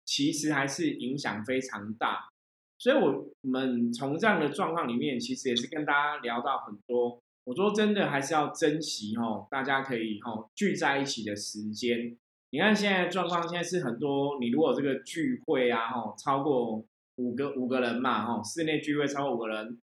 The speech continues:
室外聚会超过十个人，其实都会有很多问题哦，很多人都没有办法这样子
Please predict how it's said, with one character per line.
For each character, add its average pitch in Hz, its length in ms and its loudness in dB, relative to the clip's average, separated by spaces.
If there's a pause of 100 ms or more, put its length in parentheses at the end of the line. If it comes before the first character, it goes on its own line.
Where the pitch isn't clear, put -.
(140)
室 - 180 0
外 170 180 8
聚 156 140 2
会 156 80 6
超 151 180 2
过 151 140 6
十 123 280 -2
个 120 120 2
人， 107 340 -2 (220)
其 - 180 4
实 156 220 2
都 170 200 4
会 170 80 8
有 131 120 6
很 107 260 -2
多 139 260 2
问 131 280 2
题 - 240 -8
哦， 110 140 -4
很 123 100 -2
多 170 140 2
人 147 100 0
都 151 160 0
没 143 60 -2
有 123 80 -2
办 135 200 0
法 110 160 0
这 123 120 -4
样 123 180 -2
子 113 140 -12